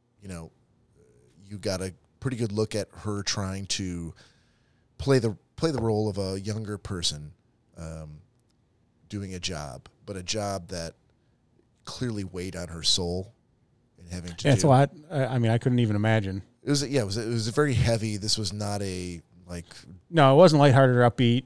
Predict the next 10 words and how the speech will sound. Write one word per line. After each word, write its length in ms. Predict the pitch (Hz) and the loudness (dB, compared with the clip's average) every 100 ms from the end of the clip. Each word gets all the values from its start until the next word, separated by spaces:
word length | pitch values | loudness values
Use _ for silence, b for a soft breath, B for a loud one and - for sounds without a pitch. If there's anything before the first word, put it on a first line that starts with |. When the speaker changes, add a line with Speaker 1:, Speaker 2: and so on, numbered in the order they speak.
| - 113 | -6 -4
Speaker 1:
No. 320 | 135 120 - | -2 -2 -2
Speaker 2:
Um, 420 | 127 110 107 104 | 2 2 2 0
by 180 | 110 117 | 2 4
any 160 | 113 101 | 4 2
means. 420 | 92 95 - - _ _ _ _ _ 95 | -2 -6 -8 -12 _ _ _ _ _ -8
Speaker 1:
No, 220 | 87 76 | -8 -8
not 160 | 76 73 | -10 -8
at 80 | |
all. 280 | 71 62 82 _ _ _ _ _ _ - | -10 -10 -14 _ _ _ _ _ _ -10
Um, 500 | 73 73 71 67 | -6 -6 -8 -12